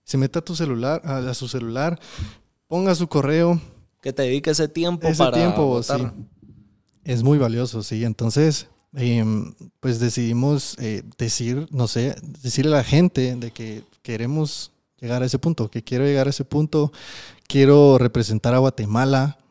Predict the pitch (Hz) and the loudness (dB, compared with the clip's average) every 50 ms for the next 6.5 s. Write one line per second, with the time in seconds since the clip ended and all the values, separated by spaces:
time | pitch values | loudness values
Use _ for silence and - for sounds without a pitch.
0 | _ _ _ _ - 120 117 113 113 113 117 117 127 135 135 131 123 120 113 110 | _ _ _ _ -8 -6 -4 -2 -2 0 0 2 2 4 4 4 4 2 0 -2
1 | 120 120 120 135 151 151 151 135 - _ - 120 117 113 113 120 120 123 127 127 | -2 -2 0 0 -2 -2 -4 -6 -8 _ -6 -4 -2 -2 -2 -2 -2 -2 -2 -2
2 | 123 _ - 131 131 123 113 - - - 127 123 123 123 123 127 131 143 151 147 | -4 _ -4 -4 -4 -4 -4 -6 -6 -6 -4 -4 -4 -4 -6 -6 -6 -6 -4 -4
3 | 139 123 117 110 98 110 120 123 123 127 - _ - - 135 120 123 113 120 127 | -4 -4 -4 -6 -6 -6 -4 -4 -4 -6 -10 _ -20 -6 0 0 2 4 4 4
4 | 127 135 131 131 127 - 110 104 104 107 123 143 151 156 147 139 - - - - | 4 6 4 2 2 0 -2 -4 -2 -2 -2 -2 -2 -4 -4 -4 -6 -10 -14 -16
5 | - 113 113 117 120 120 113 104 107 _ _ _ _ - 127 - - 143 - 117 | -14 -12 -10 -10 -8 -6 -6 -6 -8 _ _ _ _ -12 -2 0 0 2 2 0
6 | 117 120 120 110 107 107 135 147 120 | 0 0 -2 -2 -2 -2 -4 -4 -4